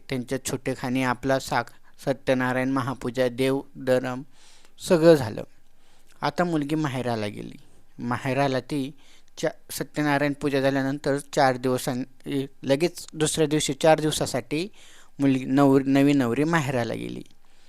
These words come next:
आता नवी नवरी माहेरावरून आल्यानंतर एक पाच सहा दिवस ती माहेराला राहिली. आता तिकडून आल्यानंतर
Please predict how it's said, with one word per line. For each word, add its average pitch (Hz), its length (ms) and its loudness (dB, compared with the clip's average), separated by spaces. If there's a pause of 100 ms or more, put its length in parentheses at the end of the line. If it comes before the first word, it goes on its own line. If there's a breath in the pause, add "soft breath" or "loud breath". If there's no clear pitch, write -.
(360 soft breath)
आता - 200 -4
नवी 175 340 2
नवरी 180 320 4
माहेरावरून 156 640 2
आल्यानंतर 156 720 0 (180)
एक 156 120 -2 (160)
पाच 151 220 2
सहा 160 120 0
दिवस 143 300 0
ती 175 260 -4 (500)
माहेराला 131 480 2
राहिली. 117 380 -2 (1000 loud breath)
आता 165 120 2
तिकडून 190 360 -2
आल्यानंतर 180 560 2